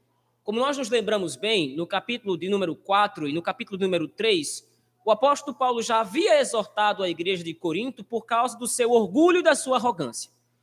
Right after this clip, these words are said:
Os coríntios eram homens ou pessoas que tinham muito conhecimento filosófico, muito conhecimento da cultura grega, e eles se orgulhavam desse tipo de conhecimento que tinham.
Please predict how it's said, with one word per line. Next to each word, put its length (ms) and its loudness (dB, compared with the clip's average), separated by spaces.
Os 120 -8
coríntios 680 4
eram 220 -2
homens 560 -2
ou 240 -2
pessoas 720 2
que 140 -10
tinham 260 0
muito 300 0
conhecimento 680 -2
filosófico, 960 0
muito 280 4
conhecimento 600 -2
da 140 2
cultura 480 0
grega, 440 -2
e 100 -2
eles 180 -2
se 160 -4
orgulhavam 680 2
desse 420 -2
tipo 160 -6
de 80 -2
conhecimento 760 0
que 100 -12
tinham. 360 -4